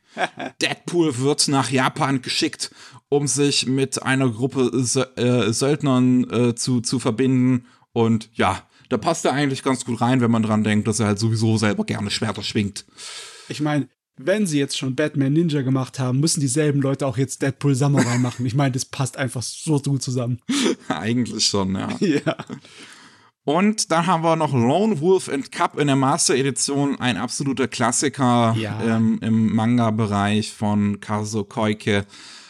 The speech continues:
Speaker 2: und Goseki Kojima. Und es geht halt um die Geschichte von einem Vater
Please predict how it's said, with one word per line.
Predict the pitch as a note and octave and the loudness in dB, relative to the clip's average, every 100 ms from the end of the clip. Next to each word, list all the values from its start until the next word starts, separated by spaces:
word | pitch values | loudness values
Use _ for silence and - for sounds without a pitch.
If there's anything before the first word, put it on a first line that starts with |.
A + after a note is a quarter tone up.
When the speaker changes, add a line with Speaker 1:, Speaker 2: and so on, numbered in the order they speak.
| - _ - | -20 _ -2
Speaker 2:
und | A2+ A2 A2 - | 2 4 2 0
Goseki | A#2 A2+ B2 A2 A#2+ | 0 0 0 -2 -6
Kojima. | - B2+ A#2+ B2 A2+ G#2+ G#2+ | -2 -2 0 0 2 4 2
Und | G2+ - A2 G#2+ | 0 0 2 2
es | G2+ - | -2 -2
geht | A2 G#2+ | -2 0
halt | G#2 G2 | -2 0
um | G#2 G#2+ | 0 0
die | G#2+ | 0
Geschichte | G#2 G#2+ D3+ D3 - C#3+ C3 A#2+ | -2 0 0 -2 -2 0 0 0
von | - A#2+ A#2+ - | 0 2 2 0
einem | A2 A2 A2 | 0 0 0
Vater | - A#2 A#2+ A#2 | -2 0 2 2